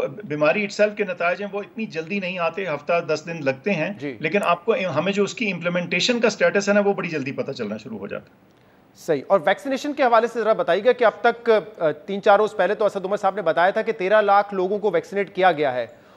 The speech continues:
Speaker 2: और पचास साल से ज़्यादा जो उम्र के लोग हैं, अब उनके लिए भी रजिस्ट्रेशन भी खुल गई है, वैक्सीनेशन का सिलसिला भी शुरू हो गया है।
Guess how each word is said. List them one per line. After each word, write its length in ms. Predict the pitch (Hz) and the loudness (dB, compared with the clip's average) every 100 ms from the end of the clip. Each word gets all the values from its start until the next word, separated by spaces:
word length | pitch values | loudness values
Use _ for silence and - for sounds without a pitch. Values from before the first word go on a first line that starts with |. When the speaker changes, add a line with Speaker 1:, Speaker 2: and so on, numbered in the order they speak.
| - | -6
Speaker 2:
और 80 | 165 | -2
पचास 380 | 175 196 202 226 | 2 6 6 6
साल 140 | 214 | 4
से 180 | 214 208 | 4 0
ज़्यादा 340 | 147 180 220 | 4 4 4
जो 140 | 220 202 | 4 2
उम्र 160 | 202 | 2
के 100 | 208 | 2
लोग 200 | 196 190 | 2 4
हैं, 80 | 220 | 4
अब 140 | 190 | 4
उनके 200 | 170 175 | 2 -2
लिए 100 | 208 | -2
भी 100 | 208 | 0
रजिस्ट्रेशन 460 | 190 175 160 202 214 | 0 -2 -2 -4 -4
भी 120 | 214 | -6
खुल 180 | 202 202 | -6 -4
गई 180 | 202 214 | -2 0
है, 80 | 208 | 2
वैक्सीनेशन 440 | 175 - 190 214 | 0 -4 -8 -4
का 100 | 208 | -4
सिलसिला 280 | 202 170 220 | -6 -6 -6
भी 100 | 220 | -6
शुरू 200 | 214 220 | -4 -4
हो 60 | |
गया 220 | 185 220 214 | 0 2 2
है। 160 | 262 | 0